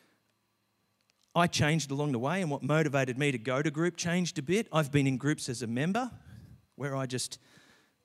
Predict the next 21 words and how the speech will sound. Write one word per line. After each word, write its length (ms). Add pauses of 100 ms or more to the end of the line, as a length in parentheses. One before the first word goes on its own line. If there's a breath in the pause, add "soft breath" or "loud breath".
(140)
there's 200
interchange 680
and 80
I 120
contribute, 680 (480 soft breath)
and 160
I 200
support 480
others, 380
and 120
I, 240 (320 soft breath)
you 80
know, 260
but 100
I 120
also 280
get 280
supported 500
and 100
I 80
receive. 600